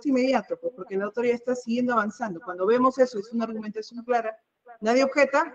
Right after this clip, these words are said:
tiene que pasar, porque las partes son las que controlan, ¿no? La autora ya está entrando a otro tema. En todo caso, en su momento, doctor, inmediatamente objeción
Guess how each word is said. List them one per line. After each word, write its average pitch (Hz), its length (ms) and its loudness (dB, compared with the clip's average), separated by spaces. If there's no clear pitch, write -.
tiene 240 180 -6
que 247 100 4
pasar, 247 320 -2
porque 202 240 -4
las 202 120 -2
partes 240 300 -2
son 233 120 0
las 220 80 0
que 196 100 -6
controlan, 156 520 -6
¿no? 240 220 -10
La 202 80 0
autora 226 220 4
ya 233 60 2
está 233 140 -2
entrando 226 340 4
a 226 40 4
otro 214 200 0
tema. 151 200 -8
En 151 60 -12
todo 220 260 0
caso, 240 400 -2
en 220 80 -2
su 202 140 -8
momento, 233 320 2
doctor, 262 360 6
inmediatamente 214 600 -2
objeción 311 540 2